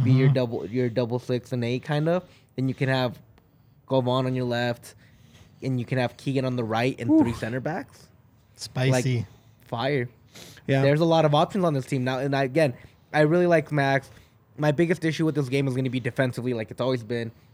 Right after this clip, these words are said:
Speaker 1: Very potent attack from San Jose. Christian Espinoza, dope.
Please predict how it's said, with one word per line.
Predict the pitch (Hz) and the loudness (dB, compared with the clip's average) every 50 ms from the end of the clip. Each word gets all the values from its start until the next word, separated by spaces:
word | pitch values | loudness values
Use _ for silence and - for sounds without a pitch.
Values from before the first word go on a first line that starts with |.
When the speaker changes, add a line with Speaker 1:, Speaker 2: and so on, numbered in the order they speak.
| _ _ _ | _ _ _
Speaker 1:
Very | - 127 147 156 156 | -2 0 2 4 4
potent | 147 - 151 151 143 135 | 2 2 2 0 0 0
attack | 127 - 139 123 120 117 | -2 -2 -2 -2 -2 -4
from | - 120 117 | -6 -10 -10
San | - 120 113 117 | -6 -6 -6 -6
Jose. | 113 110 120 110 110 110 110 110 - - - - _ _ _ | -6 -4 -4 -2 -2 -2 -2 -4 -6 -10 -20 -20 _ _ _
Christian | - - 143 - 156 143 | -4 -4 -4 -2 -2 -2
Espinoza, | 139 - - 143 135 127 123 120 120 123 120 117 110 - - | -2 -2 -2 0 0 0 0 0 0 0 0 0 -2 -4 -4
dope. | - 120 117 117 120 113 - | -2 0 0 2 0 -2 -2